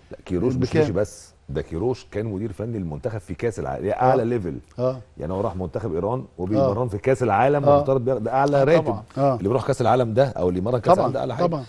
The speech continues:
Speaker 1: خمسين ألف دولار.
Speaker 2: آه.
Speaker 1: احنا عندنا كان مية ومش عارف عشرين ألف باين ولا
Speaker 3: آه.
Speaker 1: مية وتلاتين.
Speaker 2: آه.
Speaker 3: مية خمسة وعشرين حاجة كده. فالراجل ده كان من سنتين بياخد ستة آلاف وسبعمية دولار يا جماعة.
Speaker 1: آه.
Speaker 3: فلو نعتبر إن السنتين الحاجة غليت،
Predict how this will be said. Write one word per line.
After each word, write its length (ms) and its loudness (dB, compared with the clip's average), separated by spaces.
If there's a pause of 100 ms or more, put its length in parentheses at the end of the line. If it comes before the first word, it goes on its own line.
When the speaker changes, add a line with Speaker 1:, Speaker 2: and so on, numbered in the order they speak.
(160)
Speaker 1:
خمسين 280 -4
ألف 140 -4
دولار. 220 -4
Speaker 2:
آه. 240 2 (1000)
Speaker 1:
احنا 200 -4
عندنا 420 -4
كان 560 -8
مية 260 -4
ومش 180 -4
عارف 100 -6
عشرين 280 -6
ألف 240 -10
باين 140 -12
ولا 140 -10
Speaker 3:
آه. 260 -4
Speaker 1:
مية 60 -14
وتلاتين. 340 -12
Speaker 2:
آه. 40 -12
Speaker 3:
مية 120 -6
خمسة 280 -10
وعشرين 340 -14
حاجة 320 -16
كده. 80 -18 (240)
فالراجل 540 4
ده 60 2
كان 160 0
من 120 -4
سنتين 340 -2
بياخد 180 -4
ستة 200 -6
آلاف 180 2
وسبعمية 360 -6
دولار 340 2
يا 40 4
جماعة. 400 -2
Speaker 1:
آه. 160 -8
Speaker 3:
فلو 640 -2
نعتبر 500 4
إن 100 0
السنتين 460 0
الحاجة 320 0
غليت، 380 4